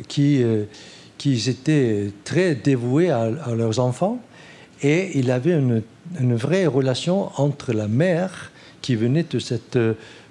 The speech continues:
famille, euh, euh, euh, très aisée, et Yoko Ono. Et c'est cette relation-là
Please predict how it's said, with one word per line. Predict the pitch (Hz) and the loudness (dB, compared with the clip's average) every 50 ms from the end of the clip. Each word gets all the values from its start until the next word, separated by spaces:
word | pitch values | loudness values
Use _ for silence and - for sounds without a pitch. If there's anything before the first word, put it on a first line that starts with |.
| - | -4
famille, | - 135 120 117 123 143 156 156 143 127 | -2 -2 0 0 0 2 2 2 2 2
euh, | 117 113 107 101 104 104 - - - - - - - - - - | 2 2 2 0 -2 -6 -8 -16 -20 -20 -20 -20 -20 -16 -8 -2
euh, | 123 113 110 - - - - - | 0 0 0 0 -2 -6 -10 -8
euh, | 120 110 104 104 104 101 101 - | -6 -4 -2 -2 -2 -4 -6 -8
très | - - - 151 120 123 | -6 -2 0 0 2 2
aisée, | 117 113 110 110 127 156 185 214 214 208 - - - - - - - | 0 0 0 2 2 2 2 0 -2 -8 -12 -20 -20 -20 -20 -10 -2
et | - 135 139 135 127 131 139 160 143 | 0 2 2 2 2 0 -2 -2 0
Yoko | 135 123 - 135 123 117 | 0 0 2 2 2 2
Ono. | 104 98 98 98 98 - - - - - - - - - - - | 2 0 0 -2 -4 -6 -12 -20 -20 -20 -20 -20 -20 -18 -8 -2
Et | 151 151 175 208 233 214 | 0 2 2 2 0 -4
c'est | 156 - - - - - - 156 143 | -6 -8 -8 -8 -6 -6 -2 -2 -2
cette | - - 139 127 - | -2 -2 -4 -2 -2
relation-là | 143 139 160 147 139 - - 135 127 127 151 190 226 254 | 0 0 2 0 0 0 0 -2 0 0 0 0 0 0